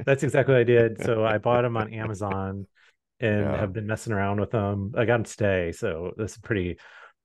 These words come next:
Speaker 1: pretty fresh experience. So,
Speaker 2: Yeah.
Speaker 1: um, I, <laughs> they're really cool, like, cooler than I was sort of expecting. Like, the
Speaker 2: Yeah.
Speaker 1: um,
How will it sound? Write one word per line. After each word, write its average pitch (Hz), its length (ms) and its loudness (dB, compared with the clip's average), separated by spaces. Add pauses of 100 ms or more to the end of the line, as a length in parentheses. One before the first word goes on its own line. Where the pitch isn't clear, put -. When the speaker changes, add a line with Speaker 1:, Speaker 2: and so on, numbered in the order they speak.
Speaker 1:
pretty 110 220 2
fresh - 680 0
experience. 92 760 -2
So, 101 340 4 (300)
Speaker 2:
Yeah. 69 280 -6
Speaker 1:
um, 98 680 0 (760)
I, 180 120 4
<laughs> 143 60 -6
they're 127 240 4 (220)
really 151 480 2
cool, 101 280 4
like, 95 160 0 (140)
cooler 190 260 6
than 143 100 4
I 120 100 4
was 110 200 -4 (100)
sort 117 220 0
of 95 80 -4
expecting. 90 440 -8
Like, 92 240 -6
the 113 360 4
Speaker 2:
Yeah. 71 240 -4 (400)
Speaker 1:
um, 104 800 0